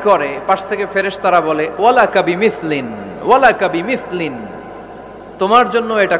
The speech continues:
কবুল করুক।" যেমন আপনি দোয়া করলেন, "আল্লাহ, আমার এই ভাইটা অসুস্থ, আল্লাহ, আমি দোয়া করছি, আল্লাহ, আপনি তারে সুস্থ করে দেন।" ফেরেশতারা বলে, "আল্লাহ, ওয়ালাকা বিমিসলিন, যিনি দোয়া করছে তার যদি কোনো রোগ বালাই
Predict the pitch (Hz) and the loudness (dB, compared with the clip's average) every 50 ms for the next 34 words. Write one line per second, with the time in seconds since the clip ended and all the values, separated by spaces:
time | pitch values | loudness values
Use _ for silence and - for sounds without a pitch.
0 | - 190 175 165 165 156 - 147 131 117 113 - - - - 226 262 285 240 180 | 0 -2 -2 -2 -2 -4 -4 -4 -4 -4 -6 -8 -10 0 4 4 4 4 2 0
1 | - - - - - - - - - - - - - - - 165 185 190 208 175 | -4 -6 -10 -12 -14 -14 -14 -14 -14 -14 -14 -14 -14 -6 -4 -4 -4 -4 -6 -2
2 | 202 214 208 196 196 196 190 196 185 175 175 175 185 196 180 165 160 165 180 190 | 2 2 2 2 0 -2 -4 -2 -2 -2 0 2 4 6 6 6 4 4 4 2
3 | 190 185 180 190 185 185 196 180 165 160 - 208 180 - - 190 151 117 - - | 2 4 4 2 2 4 4 2 2 2 0 -2 -6 -6 -4 -2 -2 -2 -4 -8
4 | - - - - - - - - - 151 165 170 165 165 170 156 170 175 170 165 | -12 -14 -14 -14 -14 -14 -14 -6 -2 2 2 4 2 2 0 0 2 2 2 2
5 | 180 180 - - - 165 160 165 165 160 147 147 - 170 156 - 156 143 143 - | 0 -4 -6 -2 0 2 2 4 4 4 4 2 0 -4 -2 0 0 0 0 -2
6 | 226 214 - - 165 - - 156 131 131 120 107 101 98 - - - - - - | -4 -4 -2 -2 -2 0 2 4 4 4 4 2 -2 -2 -6 -10 -12 -14 -14 -14
7 | - - - - - - - - 156 156 180 190 - - 190 180 180 175 175 175 | -14 -14 -14 -16 -16 -16 -6 -2 2 2 2 2 2 4 4 6 6 6 6 4
8 | 175 165 156 156 156 165 180 180 156 131 - - 139 160 175 196 185 175 175 156 | 6 6 6 4 4 4 4 4 4 2 0 0 0 2 2 2 2 2 0 -2
9 | 156 151 151 180 208 - - 170 180 175 151 120 98 - - - - - - - | -2 -4 -4 -4 -6 -6 -6 -6 -4 -4 -4 -6 -8 -12 -14 -14 -14 -16 -16 -16
10 | - - - - 160 185 220 226 - 226 226 208 208 - 202 190 - - 185 - | -16 -16 -8 -6 -2 0 0 4 6 8 8 8 6 4 -2 -4 -2 -4 -4 0
11 | - 185 196 208 196 - 220 202 226 226 - 226 208 202 190 202 196 190 180 196 | 2 4 4 4 2 0 -4 -6 -6 -4 -4 -2 0 2 2 2 2 4 4 4
12 | 190 190 180 | 4 4 4